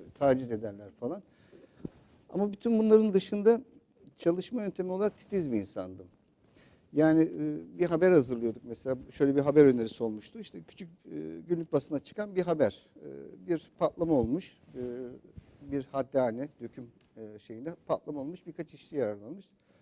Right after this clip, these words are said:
Ona baktım mesela. Ve oranın aslında işte eski Sovyetler Birliği'nden askeri hurda getiren,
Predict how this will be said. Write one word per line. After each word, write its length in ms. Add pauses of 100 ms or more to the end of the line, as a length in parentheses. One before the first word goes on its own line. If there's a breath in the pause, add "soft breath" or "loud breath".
(120)
Ona 260
baktım 320
mesela. 500 (1000)
Ve 100
oranın 320
aslında 360
işte 180
eski 240
Sovyetler 440
Birliği'nden 400 (240)
askeri 360
hurda 400 (100)
getiren, 400